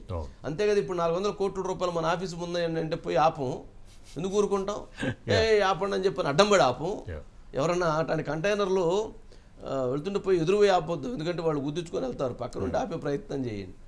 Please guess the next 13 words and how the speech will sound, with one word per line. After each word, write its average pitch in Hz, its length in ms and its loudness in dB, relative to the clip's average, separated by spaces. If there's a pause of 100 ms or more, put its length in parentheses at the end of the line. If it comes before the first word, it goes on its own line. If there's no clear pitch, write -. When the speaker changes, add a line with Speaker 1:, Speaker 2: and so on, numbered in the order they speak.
(380)
Speaker 2:
సరే, 214 220 -2
అంటే 220 140 -4
ఇది 202 360 -2
ఒక 214 160 -2
మాఫియా, 151 600 0
అంటే 135 180 -6
ఇది 131 100 -4
మాఫియానా 151 720 -2
లేకపోతే 143 240 -2
హవాలా 143 300 2
మాఫియానా 151 580 -4
లేకపోతే 131 400 -4
ఇంకొకట, 151 360 -6